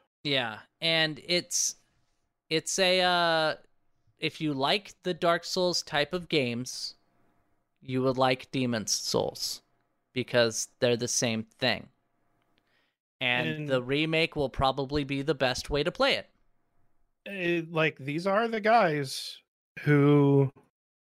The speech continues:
Speaker 2: did the P S four version of Shadow of the Colossus. Uh, they did Uncharted, the Nathan Drake collection. They did Gravity Rush Remastered. Uh, apparently
Speaker 1: So
Speaker 2: they ported Titanfall to the three sixty.
Speaker 1: Wow.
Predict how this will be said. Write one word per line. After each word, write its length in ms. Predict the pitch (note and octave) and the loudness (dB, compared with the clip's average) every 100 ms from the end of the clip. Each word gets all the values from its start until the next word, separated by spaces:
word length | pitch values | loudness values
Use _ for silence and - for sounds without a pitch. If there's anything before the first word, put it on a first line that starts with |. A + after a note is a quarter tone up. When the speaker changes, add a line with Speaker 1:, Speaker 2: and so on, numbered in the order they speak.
| - | -8
Speaker 2:
did 480 | D3 C#3 C3 B2+ B2 | 0 2 4 2 -4
the 120 | B2 | -10
P 200 | B2 B2+ | -6 -2
S 120 | B2 A#2+ | -2 -2
four 360 | C#3 C3 C3 | -2 2 4
version 460 | B2+ C#3 C3 B2+ C3+ | 4 2 2 0 -4
of 60 | C3+ | -2
Shadow 260 | C3+ C3 | 0 2
of 40 | B2+ | 0
the 60 | E3+ | 0
Colossus. 720 | F#3 E3 D#3 D3+ E3 E3+ - _ _ _ _ _ _ _ | 4 4 4 0 -2 -2 -10 _ _ _ _ _ _ _
Uh, 300 | D3 C3+ B2+ | 0 2 2
they 140 | B2 B2 | 0 0
did 220 | C3+ B2+ | 2 2
Uncharted, 580 | C#3+ C3+ - C#3 C#3 C#3 | 0 0 2 2 2 0
the 60 | |
Nathan 380 | C#3+ C#3 C3+ C3 | 0 -2 -2 -4
Drake 360 | C3 C#3 E3 - | 0 0 0 -4
collection. 720 | - E3 D#3+ - E3 D#3+ D#3+ - _ _ _ - | -2 0 0 2 2 2 0 -6 _ _ _ -6
They 100 | C#3 | -2
did 160 | C3+ | -2
Gravity 360 | B2+ C3+ C3 B2+ | 2 2 2 2
Rush 260 | B2 B2 | 0 -2
Remastered. 920 | - B2 B2+ C#3+ D3 - D3+ D3 C#3 C#3 - _ _ _ _ _ _ _ - | -4 -4 0 2 0 0 2 4 2 -4 -12 _ _ _ _ _ _ _ -2
Uh, 540 | C3 B2 B2 A#2+ A#2 - _ - | 2 2 2 -2 -4 -10 _ -12
apparently 600 | - - C#3 D3+ D#3 D3 | -10 -4 0 2 2 2
Speaker 1:
So 40 | |
Speaker 2:
they 140 | C#3+ C3+ | 2 0
ported 400 | - C#3+ C#3+ B2+ | 2 2 2 -2
Titanfall 720 | C3 D#3+ E3+ D3 D#3 E3+ D#3+ | -4 -4 -4 -2 2 4 2
to 60 | |
the 120 | C3+ | -2
three 220 | C3 C#3+ C3 | -6 -4 -4
sixty. 580 | - F3 - G3 F#3 _ _ _ _ _ _ _ _ - | -2 -4 0 0 0 _ _ _ _ _ _ _ _ -4
Speaker 1:
Wow. 300 | D#3+ D3+ | -2 -2